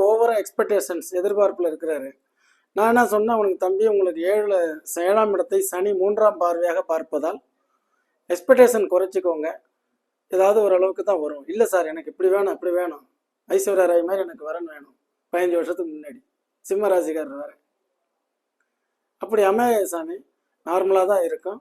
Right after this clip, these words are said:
மாநிறமா தான் இருக்கும்." கடைசியில அவங்க அம்மா சொல்றாங்க, ஆறு மாசம் கழிச்சு, "நீங்க எப்படி சொன்னீங்களோ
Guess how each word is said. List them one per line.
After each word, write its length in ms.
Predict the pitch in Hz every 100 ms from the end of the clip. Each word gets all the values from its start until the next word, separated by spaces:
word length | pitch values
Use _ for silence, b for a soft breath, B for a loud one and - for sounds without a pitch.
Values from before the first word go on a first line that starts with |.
| - 147
மாநிறமா 460 | 185 190 185 180 180
தான் 120 | 185
இருக்கும்." 300 | 151 285 277 _ _ _ _ _ -
கடைசியில 300 | 208 202 226
அவங்க 160 | 208 185
அம்மா 180 | 185 202 170
சொல்றாங்க, 360 | 180 180 175
ஆறு 180 | 165 160
மாசம் 260 | 170 175 165
கழிச்சு, 220 | 160 175
"நீங்க 140 | 156 156
எப்படி 200 | - 233
சொன்னீங்களோ 420 | 190 190 170 190